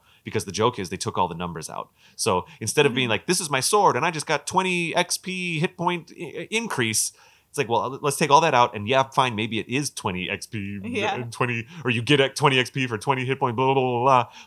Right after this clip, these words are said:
Speaker 1: but we'll just call it the silver sword, the white
Speaker 2: Yeah.
Speaker 1: sword, the whatever," you know what I mean? And that's, that was the way that they handled their upgrades. And actually, that's kinda funny. I don't wanna get too far off topic. And we t-, we've talked about this on the show before plenty of times, but there's, of course, that hidden X P.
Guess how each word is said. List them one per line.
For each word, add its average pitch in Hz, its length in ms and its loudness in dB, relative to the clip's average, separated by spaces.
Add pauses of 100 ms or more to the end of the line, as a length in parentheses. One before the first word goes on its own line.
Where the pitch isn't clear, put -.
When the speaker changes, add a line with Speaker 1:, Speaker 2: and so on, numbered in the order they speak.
Speaker 1:
but 123 280 0
we'll 175 200 -4
just 208 120 -8
call 170 200 2
it 175 100 -4 (840)
the 143 240 -6
silver 110 380 2
sword, 85 320 -2
the 139 100 4
white 123 220 2
Speaker 2:
Yeah. - 140 2
Speaker 1:
sword, 85 260 2
the 139 80 2
whatever," 123 280 2
you 127 100 -2
know 127 80 4
what 101 60 2
I - 20 0
mean? 107 160 0
And 101 100 0
that's, 113 220 2
that 110 140 0
was 110 120 2
the 107 80 -4
way 98 140 -2
that 90 120 -8
they 92 240 -4
handled 87 280 -8
their 87 100 -6
upgrades. - 480 -4 (480)
And 110 120 -8
actually, 123 340 -2
that's 92 140 -6
kinda 90 200 -6
funny. 127 280 -4
I 90 40 -4
don't 104 120 0
wanna 92 100 -4
get 87 160 -12
too 147 140 -12
far 127 120 -6
off 85 140 -6
topic. 87 320 -10
And 82 160 -14
we 82 60 -20
t-, - 160 -18
we've 98 100 -18
talked 113 180 -10
about 101 140 -12
this 95 140 -14
on 90 60 -12
the 85 40 -12
show 85 180 -10
before 80 320 -10
plenty 139 280 -10
of - 60 -14
times, 80 300 -16 (240)
but 95 100 -14
there's, 90 140 -10
of 92 80 -14
course, 135 280 -8
that 82 160 -10
hidden 85 420 -10
X - 220 -8
P. 82 360 -10